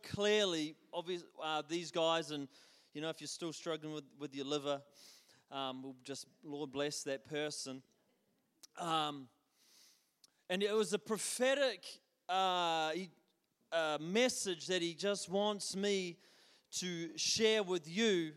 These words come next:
because he wants to help you today. Uh, 'cause life has a,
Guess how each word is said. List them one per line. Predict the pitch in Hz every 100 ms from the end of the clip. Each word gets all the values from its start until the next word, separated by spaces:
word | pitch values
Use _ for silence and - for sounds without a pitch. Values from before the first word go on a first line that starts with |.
| - -
because | 165 - 180 160 143 -
he | 175
wants | 165 180 175 -
to | 160
help | 165 202 196 -
you | 160 123 120 -
today. | 165 147 110 92 _ _ _ _ - - _ _ _ _ _ _ _ _ _ - -
Uh, | 165 160 160 151 - _ _ _ _ -
'cause | 180
life | 165 220 254 247 185
has | 220 185
a, | 185